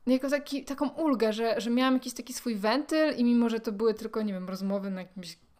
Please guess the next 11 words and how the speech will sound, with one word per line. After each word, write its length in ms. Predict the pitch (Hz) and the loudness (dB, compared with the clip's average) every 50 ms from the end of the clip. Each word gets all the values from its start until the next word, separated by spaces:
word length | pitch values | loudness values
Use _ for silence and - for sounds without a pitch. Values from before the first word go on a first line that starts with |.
| _ - | _ -14
gadu-gadu 580 | 196 180 175 202 185 170 - 196 196 180 190 | -12 -10 -10 -10 -8 -6 -4 -4 -4 -4 -4
czy 180 | 185 - 202 185 | -4 -4 -6 -6
cokolwiek 500 | - - 190 - 247 - - 240 240 - - | -4 -4 -4 -2 2 4 4 4 4 2 0
<laughs> 20 | |
wtedy 240 | - - 226 196 208 | 2 0 2 2 0
istniało, 680 | - 247 - - - 220 214 202 190 202 226 262 285 294 - - - - - - - - - | -2 -4 -4 -2 0 2 4 6 6 6 6 6 4 2 0 -10 -18 -18 -20 -20 -20 -4 2
to 80 | - 233 | 4 6
miałam 180 | 240 254 262 | 8 8 8
takie 200 | 254 262 - 285 | 6 2 -2 -4
poczucie, 440 | 269 - 277 277 285 262 - 294 285 | -4 -4 -6 -6 -6 -6 -4 -4 -2
że, 300 | 277 285 285 285 294 302 | 2 4 6 6 6 4